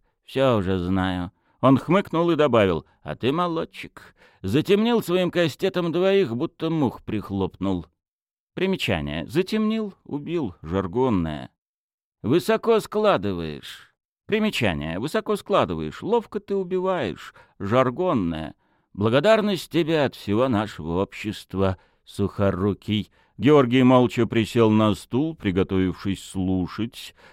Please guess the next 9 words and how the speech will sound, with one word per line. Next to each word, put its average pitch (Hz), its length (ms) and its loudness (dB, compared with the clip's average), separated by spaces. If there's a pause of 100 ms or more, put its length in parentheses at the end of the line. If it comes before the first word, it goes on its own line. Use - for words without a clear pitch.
(120)
поскольку 110 460 2
Марк 110 360 4
явно 101 420 4
намеревался 92 640 2
поручить 95 460 -8
ему 95 160 0
ещё 95 400 -2
что-то 85 360 -8
новенькое. 87 800 0